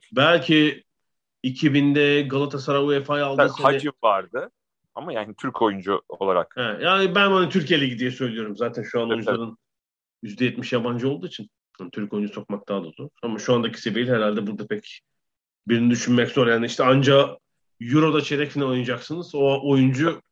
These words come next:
Speaker 1: kulüp takımıyla da Şampiyonlar Ligi'nde çeyrek final, yarı final falan yapacak ki. Öyle olsun. Ondan çok uzakta tabii Türkiye. Peki son,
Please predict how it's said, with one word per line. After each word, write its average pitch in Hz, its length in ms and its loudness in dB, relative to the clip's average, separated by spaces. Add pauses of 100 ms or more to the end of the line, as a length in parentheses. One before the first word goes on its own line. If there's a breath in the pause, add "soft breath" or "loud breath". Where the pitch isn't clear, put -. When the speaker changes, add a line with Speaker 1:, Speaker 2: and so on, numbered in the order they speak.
(260)
Speaker 1:
kulüp 139 220 0
takımıyla 131 420 2
da 160 80 0
Şampiyonlar 131 540 -2
Ligi'nde 117 520 -6 (500)
çeyrek 120 280 -4
final, 120 220 -4
yarı 120 160 -2
final 117 240 -4
falan 117 220 -6
yapacak 139 440 -6
ki. 107 120 -14 (1000)
Öyle 104 220 0
olsun. 101 300 -4
Ondan 101 300 -4
çok - 220 -12 (400 soft breath)
uzakta - 340 -4
tabii 92 220 -8
Türkiye. - 380 -14 (540)
Peki 160 280 4
son, 214 500 4